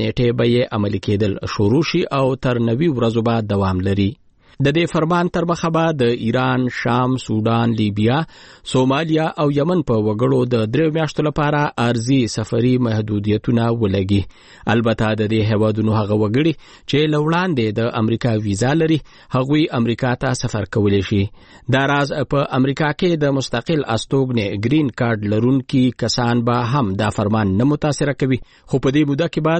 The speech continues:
د یادو هیوادونو وګړو ته د امریکا نوې ویزې نه ورکول کیږي. په دې کې تر ټولو لویه خبره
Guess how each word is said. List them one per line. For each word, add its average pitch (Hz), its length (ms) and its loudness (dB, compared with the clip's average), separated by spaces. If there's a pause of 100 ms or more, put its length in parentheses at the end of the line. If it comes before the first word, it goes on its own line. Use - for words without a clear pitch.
د 147 100 2
یادو 147 300 0
هیوادونو 127 480 0
وګړو 127 300 0 (100)
ته 127 240 0
د 113 260 0
امریکا 113 400 0 (120)
نوې 151 260 2
ویزې 107 320 0 (160)
نه 110 140 2
ورکول 95 440 -2
کیږي. 98 300 2 (560)
په 147 100 4
دې 160 180 0
کې 165 260 0
تر 151 180 0
ټولو 180 260 2
لویه 147 240 2
خبره 131 260 -2